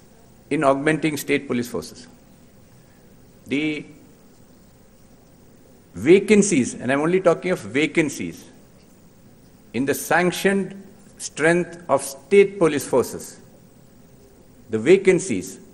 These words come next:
and the sanctioned strength is also very low. I'll come to that later. In the sanctioned st-, strength, the vacancies are in excess of three lakhs. Three lakh policemen are shot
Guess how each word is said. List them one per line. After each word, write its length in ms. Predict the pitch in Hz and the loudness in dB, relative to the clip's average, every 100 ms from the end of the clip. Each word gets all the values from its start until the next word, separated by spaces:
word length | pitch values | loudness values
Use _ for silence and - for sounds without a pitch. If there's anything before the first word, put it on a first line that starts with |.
| - - | -16 -6
and 120 | 120 | -2
the 80 | 127 | -2
sanctioned 520 | - 139 151 185 170 | 0 -2 0 -2 -2
strength 260 | 180 175 | -2 0
is 140 | 170 156 | 0 0
also 260 | 147 - | 0 0
very 220 | 151 147 139 | 2 2 6
low. 420 | 135 110 - - - - | 6 6 0 -18 -20 -10
I'll 180 | 107 117 | -2 -2
come 180 | 117 143 | 0 -2
to 80 | 147 | 0
that 220 | 139 135 | 2 2
later. 280 | 110 104 - - - - - - - - 170 | 0 -4 -8 -10 -20 -20 -20 -20 -20 -8 0
In 180 | 214 | 6
the 100 | 240 | 6
sanctioned 540 | 202 175 202 190 208 202 | 6 4 2 4 4 2
st-, 240 | - - - - - - - - - - - - - - - | -2 -12 -16 -20 -20 -20 -20 -20 -20 -20 -20 -20 -20 -20 -20
strength, 480 | - - 147 160 - - - - | -12 -2 -2 -2 -12 -20 -20 -4
the 80 | 113 | -4
vacancies 640 | 113 170 170 175 180 170 | 2 2 2 -2 0 -2
are 240 | 147 143 - | 0 0 0
in 160 | 131 135 | -2 0
excess 400 | 127 - 156 147 | 0 -2 -4 -4
of 180 | 131 - | -6 -6
three 180 | 139 | -4
lakhs. 440 | 123 104 - - - - - - - - - - - - - - - - - - - | -2 -2 -4 -16 -16 -20 -20 -20 -20 -20 -20 -20 -20 -20 -20 -20 -20 -20 -20 -20 -20
Three 220 | - 214 220 | -4 -2 2
lakh 400 | 170 190 190 - | 4 4 2 -2
policemen 540 | 165 170 170 170 170 | 0 0 0 -2 0
are 100 | 151 | -2
shot 380 | - 127 - | 2 0 0